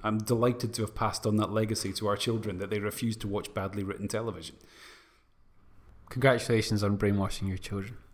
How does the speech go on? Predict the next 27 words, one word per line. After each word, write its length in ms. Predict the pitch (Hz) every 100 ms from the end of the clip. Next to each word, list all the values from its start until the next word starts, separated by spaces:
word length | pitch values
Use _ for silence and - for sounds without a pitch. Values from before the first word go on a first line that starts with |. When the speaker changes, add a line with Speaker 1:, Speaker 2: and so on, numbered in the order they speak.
| - - _ - - -
Speaker 1:
I, 120 | - 135
I'm 180 | 143
gonna 160 | 147 127
call 260 | - 127 113
it 100 | - - - - - - - - 107
developing 580 | 110 131 135 131 127 113
an 80 | 107
appreciation 800 | 110 - 117 - 110 107 107 104
of 100 | 104
the 100 | 98
art 120 | 92
form. 800 | - - - 214 - 202 - -
Speaker 2:
<laughs> 1500 | - - - - - - - - - - - - - - -
I 60 | 147
think, 240 | 190 208
uh, 360 | 180 143 127 117 - - - - - - - - - -
an 120 | 139
interesting 480 | 175 175 151 - 123
point 360 | 123 117 101 113
that 120 | 107
we 640 | 104 107 104 104 104 101 - -
have 120 | 113 -
sort 180 | 107
of 60 | -
passed 380 | 127 113 - -
over, 540 | 123 110 101 92 95 -
uh, 560 | 98 92 92 92 92